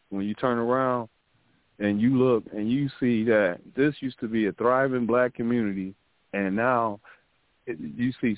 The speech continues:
so many boarded up homes. You see so many homes that used to exist or buildings that's boarded up now, or all kind of blighted communities that used to be thriving black communities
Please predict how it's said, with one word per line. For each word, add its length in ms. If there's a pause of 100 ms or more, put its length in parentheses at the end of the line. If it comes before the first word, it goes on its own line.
so 240
many 320
boarded 480
up 120
homes. 500 (340)
You 260
see 220
so 180
many 400 (200)
homes 320
that 140
used 300
to 120
exist 480 (500)
or 140
buildings 540
that's 180
boarded 500
up 160
now, 500 (680)
or 520 (720)
all 220
kind 280
of 120
blighted 600 (360)
communities 720 (440)
that 240
used 460
to 80
be 280
thriving 560
black 260
communities 640